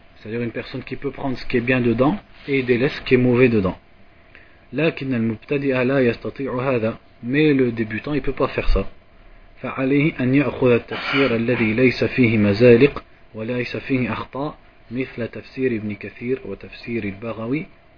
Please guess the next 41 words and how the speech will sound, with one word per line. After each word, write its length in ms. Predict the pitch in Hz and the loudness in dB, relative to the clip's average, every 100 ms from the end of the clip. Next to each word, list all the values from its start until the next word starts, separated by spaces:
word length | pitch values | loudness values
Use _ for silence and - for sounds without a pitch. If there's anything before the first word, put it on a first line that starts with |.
| - | -18
وتفسير 500 | 117 - 110 - 127 | -16 -14 -14 -8 -6
الحافظ 400 | 107 95 120 - | -4 -4 -6 -6
ابن 320 | 110 101 98 95 | -4 -2 -2 0
جرير، 380 | 95 101 135 139 - - - - | 0 0 0 -2 -10 -20 -20 -20
وكلها 500 | 107 - 139 131 120 | -16 -8 -4 -2 -4
تفاسير 680 | 117 107 110 101 - 131 120 139 | -8 -12 -12 -12 -6 -4 -2 -4
والحمد 360 | 107 - 110 104 | -8 -10 -8 -6
لله 500 | 101 101 123 110 131 - | -6 -6 -4 -4 -4 -6
قيمة 460 | 113 104 117 113 - | -10 -6 -6 -6 -6
وجيدة. 600 | 123 110 107 117 98 95 87 - - - - - - | -8 -8 -6 -6 -6 -8 -10 -16 -20 -20 -20 -20 -10
Donc 200 | 143 135 | -8 -6
il 100 | 120 | -6
dit, 200 | 120 143 - - - - | -4 -4 -6 -20 -20 -18
il 80 | 113 | -12
faut 160 | - | -10
qu'il 180 | 127 117 | -10 -12
prenne, 300 | - 127 143 143 | -10 -8 -8 -10
donc 180 | 110 - | -18 -12
le 80 | 107 | -6
débutant, 520 | 113 98 98 127 147 - | -4 -4 -6 -10 -10 -12
comme 200 | - 104 | -12 -8
nous, 200 | 107 143 156 - - - - | -4 -4 -6 -16 -20 -20 -16
il 120 | 104 | -12
faut 140 | - | -10
qu'il 160 | 117 120 | -10 -12
prenne 240 | - 127 | -8 -6
les 100 | 120 | -6
tafsirs 420 | 110 107 - 139 131 | -6 -12 -4 -2 0
dans 140 | 113 | 0
lesquels 280 | 104 104 120 | 0 -2 -4
il 40 | |
n'y 60 | 110 | -4
a 40 | |
pas 140 | 101 107 | -4 -8
de 60 | |
faute, 380 | - 117 123 - - - - _ - | -12 -14 -14 -18 -20 -20 -20 _ -12
il 40 | |
n'y 40 | 104 | -12
a 40 | |
pas 180 | 107 113 | -10 -10
de, 400 | 104 101 95 | -10 -10 -10